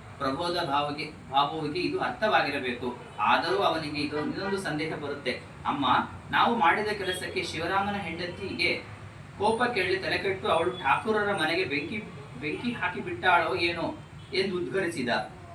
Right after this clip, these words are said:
ಈ ಮಾತನ್ನ ಕೇಳಿದಾಗ ಶ್ರೀಮಹಾದೇವರು ವರ್ತಿಸಿದ ರೀತಿ ಅತ್ಯಂತ ಆಶ್ಚರ್ಯಕರವಾಗಿತ್ತು. ಅಂದ್ರೆ ಇವ್ರು ಗೊತ್ತಿಲ್ದೇಗೆ ಪ್ರಬೋಧ ಬಾಬು ಇನ್ನೊಬ್ಬ ಭಕ್ತರು, ಭಕ್ತ ಪಾಂಚಿಯನ್ನ ಜಯರಾಮ್ ಭಟ್ಟಿ ಕರ್ಕೊಂಡ್ ಬಂದಿರ್ತಾರೆ. ಅವ್ರ ಮಧ್ಯೆ ಈ ಸಂಭಾಷಣೆ ನಡೀತಾ ಇದೆ.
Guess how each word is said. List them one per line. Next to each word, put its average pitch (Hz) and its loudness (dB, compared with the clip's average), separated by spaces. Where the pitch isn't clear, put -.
ಈ - 0
ಮಾತನ್ನ 233 4
ಕೇಳಿದಾಗ 165 0
ಶ್ರೀಮಹಾದೇವರು 156 -2
ವರ್ತಿಸಿದ 156 -8
ರೀತಿ 147 -4
ಅತ್ಯಂತ 170 -6
ಆಶ್ಚರ್ಯಕರವಾಗಿತ್ತು. 139 -2
ಅಂದ್ರೆ 156 -4
ಇವ್ರು 147 -2
ಗೊತ್ತಿಲ್ದೇಗೆ 208 4
ಪ್ರಬೋಧ 165 4
ಬಾಬು 165 6
ಇನ್ನೊಬ್ಬ 151 0
ಭಕ್ತರು, 123 -2
ಭಕ್ತ - -6
ಪಾಂಚಿಯನ್ನ - 4
ಜಯರಾಮ್ 151 2
ಭಟ್ಟಿ 156 -4
ಕರ್ಕೊಂಡ್ 156 -6
ಬಂದಿರ್ತಾರೆ. - -4
ಅವ್ರ 170 -2
ಮಧ್ಯೆ 160 -4
ಈ 143 -4
ಸಂಭಾಷಣೆ 143 -2
ನಡೀತಾ 127 -8
ಇದೆ. 120 -8